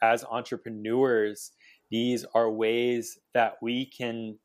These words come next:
tap into abundance to be able to support ourselves, um, as well as benefit others, um, and also create gener-, generational wealth,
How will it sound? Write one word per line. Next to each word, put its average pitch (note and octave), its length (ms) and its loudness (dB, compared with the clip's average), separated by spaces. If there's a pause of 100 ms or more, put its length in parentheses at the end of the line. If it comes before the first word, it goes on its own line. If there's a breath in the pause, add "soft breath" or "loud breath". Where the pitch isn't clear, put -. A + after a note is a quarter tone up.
(160)
tap - 280 2
into A2+ 640 -2
abundance B2 840 -2
to B2+ 100 -6
be A#2 240 0
able A2+ 200 -4 (120)
to G#2+ 360 -2 (240 soft breath)
support A#2 460 2
ourselves, A#2 880 0 (440 soft breath)
um, G#2+ 540 0 (420)
as A#2 200 0
well A#2 500 4
as G#2+ 640 -2 (400)
benefit A#2+ 360 2
others, G2 600 -2 (320)
um, G#2 340 -2 (100)
and A2 240 -4
also B2 320 0
create B2+ 340 -2
gener-, A2+ 420 -4 (180)
generational A2 720 -2
wealth, G#2 320 0